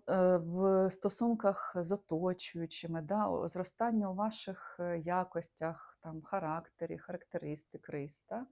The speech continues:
І що б ви хотіли би, над чим би так, ну, потрудитися, е, наприклад, в наступному році, які визначити, е, самі собі, е, задачі душі на наступний рік? Мені здається, це,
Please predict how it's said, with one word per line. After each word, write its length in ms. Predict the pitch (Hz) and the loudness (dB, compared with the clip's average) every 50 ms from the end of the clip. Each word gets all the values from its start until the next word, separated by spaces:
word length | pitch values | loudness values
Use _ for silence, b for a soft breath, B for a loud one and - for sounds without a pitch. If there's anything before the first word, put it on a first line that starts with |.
| B B B B B B B B B B - | B B B B B B B B B B -2
І 240 | - 208 214 - - | 2 2 2 2 0
що 260 | - - - 269 302 330 | -4 0 2 4 6 6
б 80 | 262 | 4
ви 100 | 202 233 | 4 2
хотіли 480 | 226 - 214 214 220 - 269 277 254 226 | 0 0 -4 -4 -2 -2 0 2 2 2
би, 120 | 190 208 | 2 2
над 200 | 202 190 190 190 | 0 0 -2 -2
чим 240 | - - 233 226 202 | 0 2 2 2 2
би 100 | 185 185 | 2 -2
так, 380 | - - 190 185 185 185 - - | -2 0 0 0 0 0 -2 -4
ну, 180 | 185 185 175 151 | -2 -2 -2 -2
потрудитися, 1000 | - - 196 190 - - 185 170 160 220 320 359 - 226 220 - - - 170 151 - _ _ B B B B B B B B _ - | 0 0 0 0 0 -2 0 2 4 4 4 4 2 0 -2 -2 -4 -6 -6 -6 -6 _ _ B B B B B B B B _ -8
е, 40 | - | -6
наприклад, 560 | 160 165 165 170 - - 277 269 - 247 226 - - - | -4 -4 -4 -2 0 0 0 0 -2 -8 -10 -6 -4 -4
в 160 | 196 185 180 | -2 -2 -2
наступному 720 | 214 262 254 - - 190 180 - 170 165 156 151 147 139 | -2 -2 -2 -2 -2 -2 -2 -2 -4 -2 -2 -2 -2 -2
році, 400 | 143 139 139 - - - - 160 | -4 -6 -8 -8 -8 -6 -4 -4
які 400 | 160 160 - - 233 247 247 B B B B B B _ _ - | -6 -4 -4 -2 -2 -2 -2 B B B B B B _ _ -4
визначити, 680 | 170 170 226 247 233 233 220 220 - 196 - - 196 | 2 4 4 4 4 2 0 0 -2 -8 -4 0 2
е, 840 | 185 180 175 170 170 156 - - - 170 170 165 160 160 165 160 156 165 | 4 4 4 4 2 2 0 0 -2 -2 -2 -2 -2 -2 -2 -2 -4 -2
самі 380 | - - - 220 254 247 226 208 | -2 0 2 4 4 4 4 2
собі, 500 | - - - 185 170 165 208 233 240 226 | 0 -2 -2 -2 -2 0 0 0 2 2
е, 220 | 202 - - 170 180 170 | 2 0 0 -2 -4 -2
задачі 520 | 160 180 175 175 196 208 208 - - 185 | -2 -2 0 0 0 -2 -2 -4 -6 -6
душі 400 | 170 156 170 170 - - - 262 | -6 -6 -6 -6 -6 -4 -2 0
на 320 | 233 196 202 214 226 226 214 | 0 0 0 0 0 0 -2
наступний 800 | 185 175 165 - - - 214 214 - - 185 180 175 - - | -2 -4 -6 -4 -4 -2 -2 -2 -4 -6 -6 -6 -4 -6 -6
рік? 240 | 165 160 156 151 - - | -6 -8 -8 -10 -8 -6
Мені 180 | 185 214 269 311 | -2 0 0 0
здається, 380 | 247 220 220 220 214 - - | 0 0 0 -2 -2 -4 -6
це, 260 | - - - 208 202 | -10 -6 -2 -2 -2